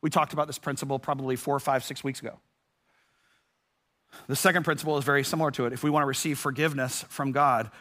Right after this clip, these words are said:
we have to be willing also to give forgiveness to others. Like, it flows out of the Christian heart that recognizes its position before the Father. And then in verse thirty-two, the, the, the one who has been forgiven does something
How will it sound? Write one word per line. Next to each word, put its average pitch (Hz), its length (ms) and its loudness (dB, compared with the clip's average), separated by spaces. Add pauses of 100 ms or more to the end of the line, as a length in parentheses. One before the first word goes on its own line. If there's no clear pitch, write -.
we 135 120 0
have 147 140 4
to 147 100 -4
be 139 40 0
willing 135 300 -2
also 135 300 -2
to 131 60 -8
give 127 180 -4
forgiveness 123 400 -8
to - 120 -6
others. 117 360 -4 (1300)
Like, 151 120 4
it 143 80 -4
flows 160 340 0
out 151 120 2
of 151 60 -2
the 135 60 -6
Christian 147 340 -6
heart 131 280 -2
that 147 140 -6
recognizes 135 560 -4
its 127 120 -10
position 131 380 -6
before 127 280 -6
the 123 60 -6
Father. 131 400 -2 (1800)
And 175 100 2
then 180 120 4
in 165 60 0
verse 156 200 0
thirty-two, 151 520 0 (800)
the, 139 180 -2
the, 147 400 -2
the 139 220 -6
one 156 300 2
who 180 120 2
has 160 120 2
been 160 120 -2
forgiven 147 420 0
does 143 160 0
something 156 460 0